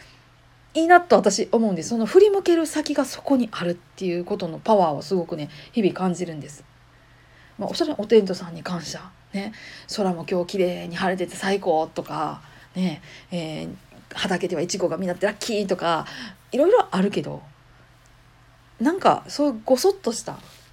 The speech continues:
振り向けようのない感謝っていうのを向ける先があるっていうのってすごく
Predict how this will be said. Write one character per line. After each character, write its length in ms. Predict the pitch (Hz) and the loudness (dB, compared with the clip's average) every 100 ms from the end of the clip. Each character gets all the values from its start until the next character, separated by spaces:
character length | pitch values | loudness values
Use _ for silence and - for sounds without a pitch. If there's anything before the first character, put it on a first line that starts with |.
| - | -2
振 140 | - | 6
り 80 | 392 | 6
向 120 | 392 370 | 6 0
け 120 | 370 | 2
よ 160 | 349 | 2
う 40 | 349 | 0
の 80 | 311 | 0
な 180 | 277 | -2
い 180 | 285 349 | -2 -4
感 280 | - 330 254 | -4 0 0
謝 120 | 214 | -2
っ 40 | 180 | -4
て 180 | - | -4
い 60 | 196 | -4
う 40 | |
の 300 | 185 196 262 | -2 -2 -4
を 80 | 190 - | -4 -6
向 120 | 214 | -2
け 140 | 233 247 | 4 4
る 80 | 220 | 4
先 260 | 233 233 | -6 -6
が 120 | 220 | -6
あ 60 | 175 | -6
る 80 | 165 | -8
っ 20 | |
て 200 | - 180 | -10 -8
い 60 | 170 | -8
う 40 | |
の 80 | 170 | -10
っ 20 | |
て 260 | - 180 170 - - - - - - | -4 -4 -4 -12 -20 -20 -20 -20 -10
す 180 | - 311 | -4 -2
ご 120 | 330 | -2
く 280 | 202 165 | -6 -6